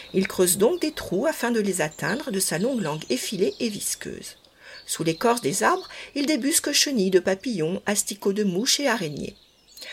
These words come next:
Il peut aussi consommer de la sève ou picorer des fourmis au pied des souches.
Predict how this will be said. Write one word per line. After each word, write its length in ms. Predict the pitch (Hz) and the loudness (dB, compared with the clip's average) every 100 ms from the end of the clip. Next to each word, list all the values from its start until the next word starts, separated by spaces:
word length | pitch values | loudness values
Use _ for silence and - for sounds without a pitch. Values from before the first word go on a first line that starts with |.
| - - | -12 -2
Il 180 | 269 | 0
peut 120 | - 381 | 6 6
aussi 280 | 320 - | 8 4
consommer 460 | 370 349 - 240 247 | 2 0 2 2 4
de 100 | 247 | 4
la 120 | 214 | 4
sève 380 | 202 - 147 247 | 4 4 2 0
ou 60 | 294 | -4
picorer 440 | - - 247 214 | -6 -2 2 2
des 140 | 269 | 0
fourmis 380 | 247 233 202 202 | -4 -2 0 0
au 100 | - | -2
pied 200 | 196 - | -4 -4
des 120 | 190 139 | -4 -2
souches. 560 | - - - - - | -2 -2 -4 -4 -6